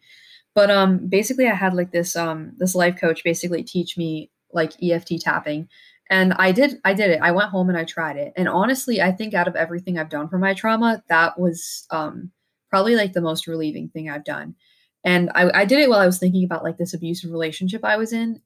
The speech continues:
And it kinda helped me. What it does is it helps you think about what happened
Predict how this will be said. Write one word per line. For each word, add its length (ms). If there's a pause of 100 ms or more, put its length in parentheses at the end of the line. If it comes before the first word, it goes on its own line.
(160)
And 440 (420)
it 140
kinda 220
helped 320
me. 380 (580)
What 220
it 80
does 160
is 100
it 100
helps 320
you 120
think 320
about 240
what 120
happened 540